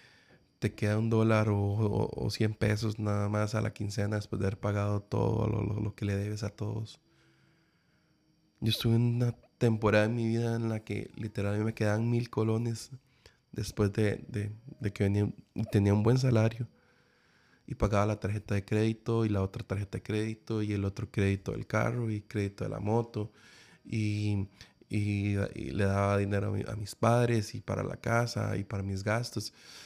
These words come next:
Y pagaba el, el recibo de la luz, pagaba el recibo del agua, pagaba el recibo del internet, el del celular. Y de pronto, literal, hubo un día en el que, en el que estallé en llanto. Porque literal me quedó un billete de mil colones.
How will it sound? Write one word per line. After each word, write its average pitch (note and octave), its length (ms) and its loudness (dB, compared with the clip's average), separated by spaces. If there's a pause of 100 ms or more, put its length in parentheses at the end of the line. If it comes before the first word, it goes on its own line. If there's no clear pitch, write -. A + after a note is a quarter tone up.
(200)
Y A2+ 120 -2
pagaba G2+ 400 4
el, G#2 260 2
el G2+ 120 -4
recibo G#2 400 2
de G2+ 60 4
la F#2 120 4
luz, C3 520 0 (400)
pagaba G#2 180 2
el G2 60 2
recibo G2+ 280 0
del G#2 100 2
agua, A#2 480 0
pagaba G2+ 360 0
el G2 80 0
recibo G#2 460 -2
del G2+ 280 0
internet, A#2 680 -4 (480)
el G#2+ 140 0
del G2+ 100 0
celular. A#2 580 0
Y A2+ 100 -2
de G#2 60 2
pronto, A2+ 360 0
literal, G#2+ 540 2
hubo A#2+ 220 2
un B2+ 120 4
día B2+ 180 2
en B2+ 100 0
el A#2+ 100 -4
que, - 220 -6
en G#2+ 140 0
el G2+ 160 0
que - 140 -6
estallé G#2+ 400 0
en A2+ 100 2
llanto. A2+ 380 -2 (2500)
Porque A#2+ 200 2
literal G#2 340 4
me A#2 140 0
quedó A2 180 4
un A2 100 2
billete A2+ 320 0
de G#2+ 60 2
mil A2 220 -2
colones. G#2 640 -6